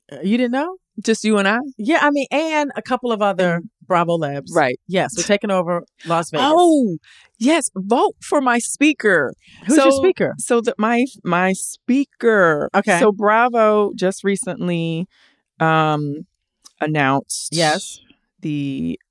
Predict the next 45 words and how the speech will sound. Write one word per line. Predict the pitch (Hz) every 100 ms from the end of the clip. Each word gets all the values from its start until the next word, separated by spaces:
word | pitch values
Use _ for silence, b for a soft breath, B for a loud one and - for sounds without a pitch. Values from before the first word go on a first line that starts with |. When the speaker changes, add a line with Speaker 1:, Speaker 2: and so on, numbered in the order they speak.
| 151
Speaker 2:
Bravo, | 151 143 147 147 147 143 143 -
like, | 147 - -
awards. | 139 131 147 220 285 285 -
Hold | - 165 -
Speaker 1:
Okay. |
Speaker 2:
on. | 160
Let | 156
Speaker 1:
Yes, | 160 254
Speaker 2:
me, | 180
Speaker 1:
Bravo | 247 196 185
Speaker 2:
let | 175
me | 175
Speaker 1:
Awards. | 165 165
Speaker 2:
pull | 214
it | 262
up. | 240 233 - _ b b b b 233
Let | 165
me | 180
pull | - 208 240
it |
up | 220 214
so | - 185
I |
can | 185
speak | - 196 208 _
properly. | - 202 190 190 180 180 175 190
Speaker 1:
Okay. | 180 165 185 220 _ _ _ _ -
Speaker 2:
Um, | 143 147 160 156 147 - - 190 _ _ _ _ _ _ b b b
where | - -
is | - - _
it? | - - - _ _ -
Okay. | 226 190 208 _ _ -
The | 214
Bravos. | 185 214 240 160 104 - - - - -
So | - - 180
Speaker 1:
Uh-huh. |
Speaker 2:
it's | 180 180
gonna | 202 202
be | 208
like | 190 175
a |
Watch | 165 165
What | 202
Happens | 170 170
Live | 165 160